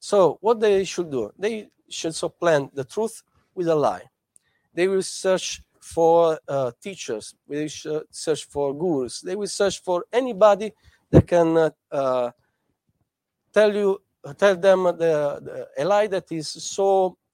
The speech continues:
uh, comfortable to, for, for them that they will, uh, cling to that, the, the, that lie. So they will, uh, search, uh, any kind of teacher. Because why,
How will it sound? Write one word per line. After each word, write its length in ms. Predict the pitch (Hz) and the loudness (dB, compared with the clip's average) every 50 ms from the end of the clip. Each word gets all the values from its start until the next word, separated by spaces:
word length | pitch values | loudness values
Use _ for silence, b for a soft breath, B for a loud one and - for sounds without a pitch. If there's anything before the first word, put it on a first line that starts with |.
| _ _ _ _ _ _ - | _ _ _ _ _ _ -8
uh, 460 | 156 151 147 143 139 135 135 131 120 | -4 -2 0 0 0 0 -2 -4 -6
comfortable 540 | 123 - - 214 202 - 175 156 143 151 139 | -2 0 2 2 2 0 -4 -6 -4 -6 -6
to, 140 | 123 - - | -6 -10 -18
for, 360 | - - 135 131 135 135 131 123 | -16 -10 -8 -6 -6 -6 -6 -8
for 160 | - 139 143 | -8 -10 -8
them 320 | 147 147 123 110 110 117 117 _ _ _ _ _ _ _ | -6 -4 -4 -4 -4 -8 -12 _ _ _ _ _ _ _
that 160 | - 156 151 | -6 -4 0
they 140 | - 208 208 | 0 0 2
will, 260 | 214 196 190 180 175 | 2 0 0 2 4
uh, 220 | 170 170 170 160 160 - _ _ _ | 4 4 4 2 0 -4 _ _ _
cling 260 | - 202 208 185 151 120 | -6 -4 -2 -2 -2 -4
to 120 | - 123 | -6 -8
that, 220 | 120 117 110 107 - | -8 -8 -8 -8 -10
the, 440 | - - - 117 117 113 117 113 113 _ _ - | -14 -20 -20 -20 -18 -16 -14 -14 -16 _ _ -10
the, 500 | 131 120 117 113 113 110 110 107 107 107 | -8 -8 -8 -8 -8 -10 -12 -12 -12 -12
that 200 | 113 113 - _ | -12 -12 -12 _
lie. 260 | 117 110 110 95 - - _ _ _ _ _ _ _ _ _ _ _ _ _ _ _ _ _ _ _ _ _ _ _ b b b b b b b _ _ | -10 -8 -8 -8 -8 -12 _ _ _ _ _ _ _ _ _ _ _ _ _ _ _ _ _ _ _ _ _ _ _ b b b b b b b _ _
So 420 | - - 196 190 180 156 135 - _ _ _ _ _ _ | -4 2 6 6 6 6 6 2 _ _ _ _ _ _
they 160 | - 170 226 247 | -2 0 0 0
will, 200 | 240 226 220 196 | 0 0 0 0
uh, 100 | 190 190 - | 0 -2 -4
search, 500 | - - - - 208 196 175 - - - - _ - | -8 -6 -2 0 0 0 0 -2 -6 -14 -16 _ -8
uh, 180 | 131 123 117 113 | -6 -6 -6 -4
any 260 | 107 156 185 208 196 | -2 -2 -2 -2 -2
kind 240 | - 185 180 170 156 | -2 -2 -2 -2 -4
of 120 | 143 - | -6 -10
teacher. 360 | - 131 117 - - - 95 - _ _ _ _ _ _ _ _ _ _ _ _ _ _ _ _ _ _ _ _ _ _ _ _ _ _ _ _ _ _ _ _ _ _ _ - | -12 -14 -14 -12 -12 -12 -14 -14 _ _ _ _ _ _ _ _ _ _ _ _ _ _ _ _ _ _ _ _ _ _ _ _ _ _ _ _ _ _ _ _ _ _ _ -12
Because 440 | 147 156 - 208 214 214 202 - 202 | -12 -4 2 4 4 4 4 2 -2
why, 280 | 180 185 208 214 185 | 0 2 4 4 2